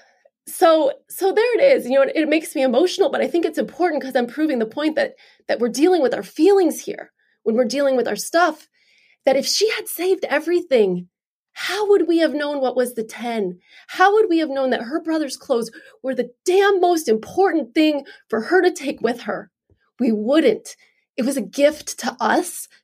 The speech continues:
to know that about her. And she gave us the gift because she had the courage to let go of everything that wasn't a ten. So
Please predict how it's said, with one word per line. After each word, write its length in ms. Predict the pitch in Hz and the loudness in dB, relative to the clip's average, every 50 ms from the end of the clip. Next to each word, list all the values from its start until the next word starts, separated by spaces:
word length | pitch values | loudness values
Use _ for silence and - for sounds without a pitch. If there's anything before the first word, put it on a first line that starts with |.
| _ - | _ -12
to 160 | - 214 220 | -6 -2 0
know 300 | 214 214 214 220 233 247 | 2 4 4 4 4 4
that 200 | 233 226 220 - | 4 4 2 0
about 440 | - 202 180 - 202 202 208 208 220 | -2 -6 -4 -2 -2 -2 -2 -2 -4
her. 340 | - - - - - - - _ _ _ _ _ _ _ _ - | -6 -6 -6 -6 -6 -10 -14 _ _ _ _ _ _ _ _ 0
And 160 | 262 254 254 | 0 0 2
she 180 | - - - 247 | 0 -2 -2 -4
gave 300 | - - 277 285 302 311 | -2 0 2 2 2 2
us 160 | 320 311 311 | 0 0 0
the 100 | - 269 | -2 -4
gift 340 | - - 233 233 220 - - | -2 -2 -2 -2 -2 -4 -8
because 320 | - 233 - - 226 214 | -10 -10 -6 -6 -6 -4
she 120 | 220 - 247 | -4 -6 -6
had 220 | 214 233 247 233 | -6 -4 -4 -6
the 40 | 214 | -6
courage 580 | - - - - 277 277 285 262 208 208 - - _ - - - - _ | -10 -14 -14 -10 -6 -4 -2 -2 -4 -6 -12 -14 _ -20 -20 -20 -20 _
to 120 | - - 220 | -6 0 2
let 240 | 254 247 240 233 - | 2 2 2 0 -2
go 180 | 269 262 240 | 0 0 0
of 120 | 233 220 - - - | 0 -4 -6 -6 -4
everything 600 | 247 277 285 277 302 302 311 - - 254 240 220 | -4 -4 -4 -4 -6 -6 -4 -2 0 0 2 2
that 180 | 226 214 - 214 | 2 0 0 -2
wasn't 500 | 220 202 220 233 240 214 226 214 214 - | -4 -2 -2 0 0 2 0 0 0 -2
a 60 | 202 | -12
ten. 560 | 190 - - - 202 214 208 196 - - - _ _ _ _ _ _ _ _ _ _ _ - | -12 -14 -14 -10 -8 -8 -8 -8 -8 -12 -14 _ _ _ _ _ _ _ _ _ _ _ -12
So 460 | - - 330 302 311 294 - - | -2 2 4 4 6 4 2 -2